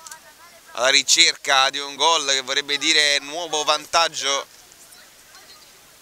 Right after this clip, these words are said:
dopo aver subito gol al quinto e all'ottavo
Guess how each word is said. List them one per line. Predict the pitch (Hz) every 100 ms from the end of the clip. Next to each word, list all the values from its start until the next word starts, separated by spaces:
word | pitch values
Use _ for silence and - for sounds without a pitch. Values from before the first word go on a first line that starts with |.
| -
dopo | 104 123 131 143 135 131 123
aver | 123 151
subito | - 147 139 170 - 143 135 - - - - - -
gol | 113 170
al | 151 -
quinto | - 190 175 143 -
e | 147
all'ottavo | 160 156 - 185 170 143 139